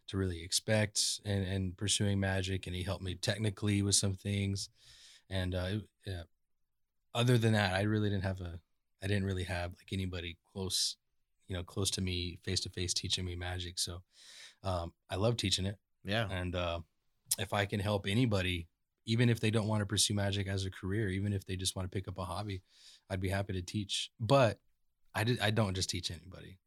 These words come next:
Speaker 2: Right.
Speaker 1: You know, there's,
Speaker 2: I'm
Speaker 1: there's,
Speaker 2: a
Speaker 1: there's plenty of people that come to me and say, "Hey,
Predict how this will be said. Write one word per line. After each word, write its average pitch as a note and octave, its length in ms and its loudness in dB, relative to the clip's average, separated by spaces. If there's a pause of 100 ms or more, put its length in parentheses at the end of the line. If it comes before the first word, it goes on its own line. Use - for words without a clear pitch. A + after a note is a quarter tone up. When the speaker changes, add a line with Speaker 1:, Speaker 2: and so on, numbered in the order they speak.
(240)
Speaker 2:
Right. F#2+ 240 0 (100)
Speaker 1:
You F#2 80 -6
know, F2 160 -4
there's, F#2 380 -4 (920)
Speaker 2:
I'm A#2+ 80 -2
Speaker 1:
there's, B2 180 4
Speaker 2:
a - 20 -12 (480)
Speaker 1:
there's G#2+ 180 0
plenty C3+ 240 6
of A2+ 80 6
people A2 200 4
that F#2+ 140 0
come A2+ 160 6
to G#2+ 60 4
me F#2+ 100 4
and F#2+ 80 2
say, G#2+ 100 2
"Hey, A#2 280 4